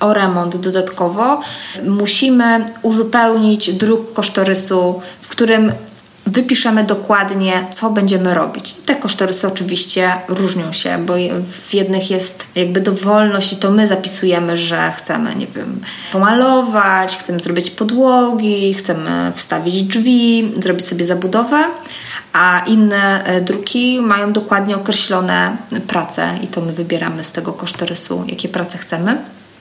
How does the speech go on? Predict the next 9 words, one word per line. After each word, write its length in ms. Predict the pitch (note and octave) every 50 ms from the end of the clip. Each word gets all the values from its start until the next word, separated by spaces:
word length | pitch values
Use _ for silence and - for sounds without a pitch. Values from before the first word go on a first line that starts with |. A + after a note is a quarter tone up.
| - - -
Co 100 | - C4+
jest 120 | C#4+ C#4 D#4
istotne, 500 | - - A3+ G3+ - - G#3+ A#3+ C#4+ D4 - - -
wkład 320 | - - - - B3 A3+
własny 600 | A3 G#3 G#3+ F#3+ F#3 F3+ - - A3 G#3+ A#3+ C4+ C4
jest 220 | A#3+ A3+ - -
liczony 580 | A3+ G#3 G#3+ - F#3+ F3 F3 F3+ F#3 G#3 A#3+ C4+ B3+ - - - - - G3
od 300 | G#3+ A3+ A3+ - - - - - - - - - -
wartości 1040 | G3+ G#3 G#3+ G#3+ G#3+ - - C4+ C#4 C#4+ - - - - A3 A3 A#3+ C4+ C4+ - -